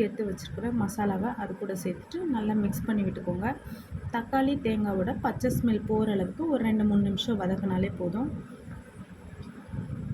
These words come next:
இப்போ பார்த்தீங்கன்னா அந்த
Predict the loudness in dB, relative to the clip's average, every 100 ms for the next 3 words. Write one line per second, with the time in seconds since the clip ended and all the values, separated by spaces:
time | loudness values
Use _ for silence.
0 | -2 -4 -6 -12 -14 -14 -14 -14 -14 -12
1 | -12 -10 -10 -10 -10 -12 -14 -14 -12 -12
2 | -12 -6 -6 -4 -4 -2 0 0 -2 -8
3 | -14 -16 -6 0